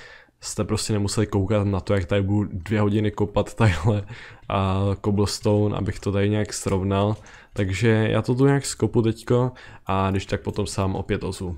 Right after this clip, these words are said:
No a než vám ukážu, jak to všechno nakonec dopadlo, tak bych vás všechny chtěl poprosit, abyste si dali odběr na můj druhý kanál. Odkaz na něj budete mít v popisku videa, anebo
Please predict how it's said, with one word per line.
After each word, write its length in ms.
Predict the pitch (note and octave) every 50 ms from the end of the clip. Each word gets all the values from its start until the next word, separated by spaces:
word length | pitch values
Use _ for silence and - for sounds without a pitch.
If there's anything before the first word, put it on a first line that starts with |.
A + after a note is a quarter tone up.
| - -
No 220 | - A2+ A2+ A2
a 40 | G#2+
než 240 | B2+ C3+ C3 A2+ -
vám 200 | C3 C3 C3 A#2
ukážu, 380 | A2 - A#2+ A#2 A#2 A#2 A#2+ A#2+
jak 140 | A#2+ A2
to 120 | - - A#2
všechno 320 | - - A#2 - - A#2+
nakonec 440 | A2+ A2+ A2+ - C3 B2 B2 A#2+ -
dopadlo, 560 | - - - - A2 G#2+ G#2 A2 A#2+ B2+ C3
tak 300 | B2 - - F#2+ F2+ -
bych 200 | G2+ G2+ F#2+ -
vás 260 | G#2+ G#2+ G2+ G2+ -
všechny 340 | - - - G#2 - - A2
chtěl 200 | G2 - - G#2
poprosit, 560 | F#2 G2 G2 F#2 - G2+ G#2 - - G#2+ -
abyste 340 | - G2+ G#2 F#2+ - - G#2
si 160 | G2+ - -
dali 200 | G2+ G#2 G#2 G#2+
odběr 360 | - E2+ G#2 F#2+ F#2 G#2 G#2 G#2
na 80 | G#2
můj 140 | G2+ G#2 G#2+
druhý 280 | G2 F#2+ G#2 G#2+ G#2+ G#2+
kanál. 460 | G#2+ - G#2 G2+ G#2 A2 A#2 A#2+ A#2 - - - - - - - -
Odkaz 440 | - A2+ A2+ - - B2 B2 - -
na 100 | B2 A#2+
něj 120 | A#2 A#2
budete 260 | A2 A#2 A2+ A2 B2+
mít 180 | A#2+ A#2+ A2 -
v 60 | -
popisku 480 | - A2+ - - B2 - - - - A2+
videa, 340 | A2+ A2+ A2+ A#2 A#2+ A#2+
anebo 540 | A#2 - F#2+ G2 G#2 G#2 G2+ F#2+ G#2 G#2 G2+